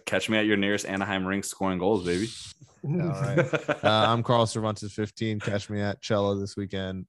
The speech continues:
Speaker 2: Uh, I'm gonna bring a softball bat and just rake there. So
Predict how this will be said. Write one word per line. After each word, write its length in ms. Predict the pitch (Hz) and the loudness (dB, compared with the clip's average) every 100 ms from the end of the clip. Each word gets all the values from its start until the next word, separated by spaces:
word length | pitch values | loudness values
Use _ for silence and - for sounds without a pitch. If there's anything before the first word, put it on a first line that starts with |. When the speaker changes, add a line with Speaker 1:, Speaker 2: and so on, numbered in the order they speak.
| - | -10
Speaker 2:
Uh, 300 | 85 82 80 | -8 -8 -8
I'm 80 | 104 | -8
gonna 120 | 101 | -8
bring 140 | 98 | -6
a 20 | 95 | -6
softball 420 | 101 95 95 92 | -6 -4 -4 -4
bat 200 | 92 87 | -4 -4
and 120 | 90 | -8
just 160 | 90 90 | -12 -10
rake 240 | 87 90 | -10 -10
there. 280 | - 62 104 _ | -14 -14 -16 _
So 300 | _ - 117 | _ -20 -20